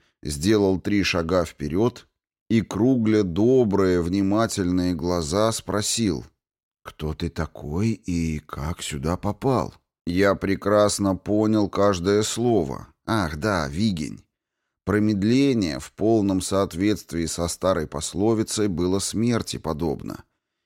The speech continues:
И я, чувствуя, как на смену удивлению приходит ярость, сказал: «Да вот, проходил мимо и решил заглянуть в гости».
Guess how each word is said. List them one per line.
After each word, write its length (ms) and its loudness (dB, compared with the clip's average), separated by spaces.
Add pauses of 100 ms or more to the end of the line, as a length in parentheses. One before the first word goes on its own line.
(120)
И 80 -2
я, 500 4
чувствуя, 720 4
как 240 2
на 160 2
смену 460 2
удивлению 880 4
приходит 680 0
ярость, 680 2
сказал: 640 -2 (420)
«Да 180 -2
вот, 320 0
проходил 540 -2
мимо 460 2 (360)
и 200 2
решил 420 2
заглянуть 520 0
в 100 -2
гости». 580 -2